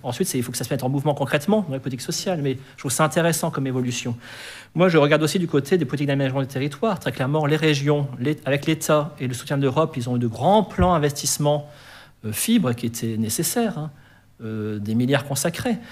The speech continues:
Mais l'enjeu aujourd'hui, c'est de travailler sur la question des usages dans le cadre de politique d'aménagement du territoire. Donc, je crois qu'il y a un réel enjeu du côté des conseils régionaux sur, euh,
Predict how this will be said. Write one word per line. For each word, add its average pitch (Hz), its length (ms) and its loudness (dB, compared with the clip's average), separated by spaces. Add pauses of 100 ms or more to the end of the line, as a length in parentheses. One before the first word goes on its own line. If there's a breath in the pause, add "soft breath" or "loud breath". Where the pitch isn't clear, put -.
(300 loud breath)
Mais 123 120 2
l'enjeu 143 480 4
aujourd'hui, 139 340 2
c'est - 60 -6
de - 40 -18
travailler 139 180 -4
sur 135 80 -4
la 117 40 -4
question 127 180 -4
des 123 180 0
usages 185 360 0 (100)
dans 127 100 -4
le 123 60 -2
cadre 139 200 -4
de 127 60 -2
politique 135 260 -2
d'aménagement 131 320 0
du 120 60 -2
territoire. 139 420 -2
Donc, 143 160 -2
je 123 100 0
crois 151 140 -2
qu'il 139 60 2
y - 20 2
a 123 40 2
un 139 140 2
réel 170 260 2
enjeu 180 360 2 (400 loud breath)
du 139 100 -2
côté 143 300 0
des 131 100 -2
conseils 147 280 -4
régionaux 135 400 -2
sur, 139 400 -6
euh, 117 100 2